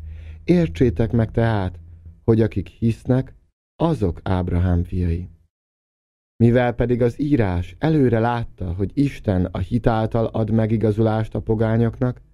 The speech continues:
előre hirdette Ábrahámnak: "Te benned nyer áldást minden nemzet."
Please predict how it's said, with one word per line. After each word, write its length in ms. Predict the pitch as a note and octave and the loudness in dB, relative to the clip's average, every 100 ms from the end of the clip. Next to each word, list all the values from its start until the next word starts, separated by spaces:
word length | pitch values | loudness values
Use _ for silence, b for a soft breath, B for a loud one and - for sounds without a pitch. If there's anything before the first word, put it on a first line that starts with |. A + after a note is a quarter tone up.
| _ _ _ b b | _ _ _ b b
előre 500 | G#2 B2 C3 C3+ C3+ | 0 4 4 4 2
hirdette 680 | B2+ B2+ B2 A#2+ A2 - A2 | 0 0 2 0 -2 -2 -4
Ábrahámnak: 840 | G#2+ A2 G#2 G2 G2+ F#2+ F#2 F2 - _ _ _ _ _ _ _ _ | -2 -2 0 -2 -2 -2 -2 -2 -6 _ _ _ _ _ _ _ _
"Te 200 | B2+ C3 | 2 4
benned 520 | B2+ B2 A#2 A2 G#2 | 2 2 2 2 2
nyer 280 | G2+ F#2+ F#2 | 0 0 -2
áldást 800 | - A2 G#2+ F#2+ F2+ F2 - - _ | -2 -2 -2 -2 -2 -2 -8 -20 _
minden 500 | G#2 A#2 G#2+ E2+ D#2+ | 2 4 4 2 0
nemzet." 640 | D#2 E2 D#2+ D#2+ D#2 - | 2 2 0 -2 -6 -6